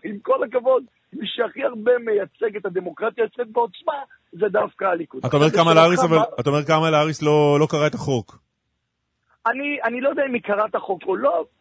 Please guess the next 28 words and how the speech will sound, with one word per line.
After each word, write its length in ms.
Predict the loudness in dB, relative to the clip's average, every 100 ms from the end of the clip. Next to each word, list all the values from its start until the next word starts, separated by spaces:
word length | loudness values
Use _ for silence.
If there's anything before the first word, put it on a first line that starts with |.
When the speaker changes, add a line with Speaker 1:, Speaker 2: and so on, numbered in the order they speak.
| -10 -4 -2
Speaker 1:
זאת 160 | 0
הערכה 280 | 0 -2 -4
שלי, 220 | -6 -6 -4
אבל 200 | -2 -2
אני 140 | -4
אומר, 300 | -6 -2 -2 0
Speaker 2:
הערכה 260 | 0 2 0
שלך 180 | -2
Speaker 1:
בתפיסה 200 | -4 -2
Speaker 2:
שמה? 100 | 0
Speaker 1:
הבס-, 420 | 0 0 -2 -10 -18 _ _ _ _ _ -6
הערכה 340 | -4 -2 -2 -2
שלי 240 | -2 -4
שלא. 360 | -2 0 0 -2 -6 _ -6
אבל 200 | -2 -2
בתפיסה 540 | -2 -4 -6 -12 -2 0
הבסיסית, 720 | -2 -4 -14 -16 -8 -2 -2 -2 _ _ _
כמובן 340 | -4 -4 -2 -4
שאנחנו 360 | -2 -4 -4 0
לא 120 | -2 -2
חלוקים. 460 | -6 -8 -16 -16 -16 _ _ -4
כמובן 300 | -2 0 -2 -2
ששנינו 540 | -4 -4 -2 0 2
מדברים, 520 | 0 0 0 -2 -4 -8 _ -8
אתה 140 | -4 -2
יודע, 120 | -2 -2
למדינת 500 | -4 -2 -4 -4 -4
ישראל 640 | -14 -10 -8 -4 -2 -4